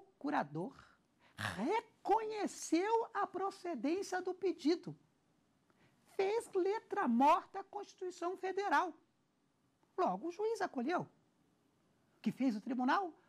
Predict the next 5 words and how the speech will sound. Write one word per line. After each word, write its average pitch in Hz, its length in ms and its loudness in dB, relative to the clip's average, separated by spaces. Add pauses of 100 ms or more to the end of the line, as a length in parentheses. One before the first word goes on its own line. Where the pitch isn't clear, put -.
(220)
Anulou, 254 720 2 (400)
volta 294 560 4
ao 277 100 -2
curador, 208 560 -4 (800)
porque 208 540 0